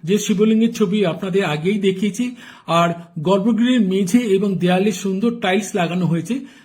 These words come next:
আপনাদের দেখাচ্ছি সেই ছবি। আর ধাতব সাপটি আপনাদের আগেও দেখিয়েছি, যেটি শিবলিঙ্গটিকে জড়িয়ে রয়েছে, এবং পাশে ত্রিশূল ও ডমরুর ছবি আপনাদের দেখিয়েছি।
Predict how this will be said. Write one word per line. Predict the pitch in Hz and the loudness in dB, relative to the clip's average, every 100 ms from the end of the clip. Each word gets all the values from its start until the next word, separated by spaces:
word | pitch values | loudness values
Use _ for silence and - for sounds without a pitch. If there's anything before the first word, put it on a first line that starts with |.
| _ _ | _ _
আপনাদের | 147 165 180 180 | -10 -6 -4 -2
দেখাচ্ছি | 170 180 208 220 | -2 -2 -2 -4
সেই | - 196 | -4 -4
ছবি। | 190 175 247 - - _ _ | -2 -2 -2 -4 -16 _ _
আর | 160 160 156 156 - _ _ - 147 | -2 0 -2 -6 -18 _ _ -12 -2
ধাতব | 175 180 214 233 | 0 2 2 0
সাপটি | 233 190 175 226 | 0 -4 -4 0
আপনাদের | 190 - 175 190 | 0 0 -4 -2
আগেও | 160 160 202 | -2 0 0
দেখিয়েছি, | 214 208 214 - 208 | 2 0 -2 -2 -2
যেটি | 170 170 | -2 -2
শিবলিঙ্গটিকে | 180 180 175 185 180 185 185 180 | -2 -2 -2 0 0 0 0 -2
জড়িয়ে | 165 165 208 | 0 0 0
রয়েছে, | 196 175 233 262 - - _ | 0 0 -2 -6 -14 -20 _
এবং | 170 175 190 | -4 -2 -2
পাশে | 180 170 196 208 | 0 -2 0 -2
ত্রিশূল | 196 185 220 202 | -2 -2 0 0
ও | 185 | 0
ডমরুর | 160 170 180 185 | 0 0 0 0
ছবি | 190 165 | -2 -2
আপনাদের | 156 170 165 | -4 -4 -6
দেখিয়েছি। | 151 170 196 185 233 | -4 -4 -6 -2 -2